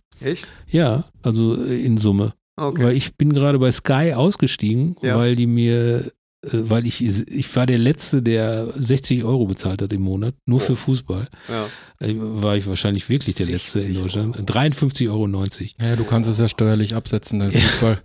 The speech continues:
Speaker 2: <laughs> Nein, aber, aber, und dann machte man mir ein Ang-, und dann hab ich gesagt, nee, Schluss jetzt.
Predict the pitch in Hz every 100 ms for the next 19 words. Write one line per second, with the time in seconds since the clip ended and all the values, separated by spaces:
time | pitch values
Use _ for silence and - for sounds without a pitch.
0 | - - - - 127 160 117 120 120 120
1 | 120 123 117 120 131 135 135 - 123 120
2 | 117 117 110 131 131 110 117 - 104 101
3 | 101 104 _ _ _ - - 110 - -
4 | -